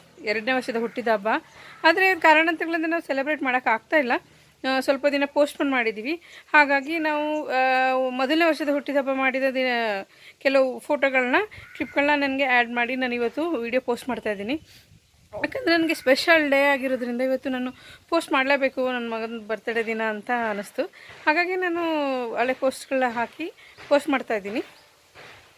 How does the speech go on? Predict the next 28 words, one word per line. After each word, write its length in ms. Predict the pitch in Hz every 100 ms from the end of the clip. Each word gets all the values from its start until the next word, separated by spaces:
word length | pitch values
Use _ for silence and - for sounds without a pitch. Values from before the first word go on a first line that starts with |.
| _ _ _ - - - - _ - _ _ _ _ _ _ - _ _ _ _ _ _ - - - _ - _ -
So 180 | 381
ನೀವೆಲ್ಲ 300 | 370 359 359 359
ನನ್ನ 240 | 349 311
ಮಗನಿಗೆ 600 | 294 311 294 294 330 - _ 269
ಬರ್ತ್ಡೇನ, 500 | 240 226 262 262 262
ಆ, 160 | 226 226 214 208 202 208
ಆರೋಗ್ಯ 320 | 226 262 240 247
ಆಯುಸ್ 280 | 233 240
ಕೊಟ್ಲಿ 320 | - 247 240 233
ಹರಿಸಿ, 380 | 233 - - 240
ಆ, 360 | 208 208 202
ಅಂತ 200 | 214 226 220
ಹರಿಸಿ 440 | 208 202 - 277
ನನ್ನ 220 | 247 220
ಮಗನಿಗೆ. 420 | 214 220 220 311 370 - - - -
So 140 | 277 247
ನನ್ನ 200 | 240 240
ಮಗನಿಗೆ 340 | 220 233 233
ವಿದ್ಯೆ 220 | 226 208
ಬುದ್ಧಿ 220 | 220 214 226
ಆರೋಗ್ಯ 380 | 220 220 220
ಆಯುಸ್ 200 | 214 214
ಕೊಟ್ಟು 200 | - -
ಹರಿಸ್ಲಿ 480 | 226 214 - 233 214
ದೇವರು 240 | 208 208 208
ಅಂತ, 220 | 196 220
ಆ, 920 | 214 196 - - - - 208 185 -
ಬೇಡ್ಕೊಳ್ಳಿ. 500 | 214 226 - 220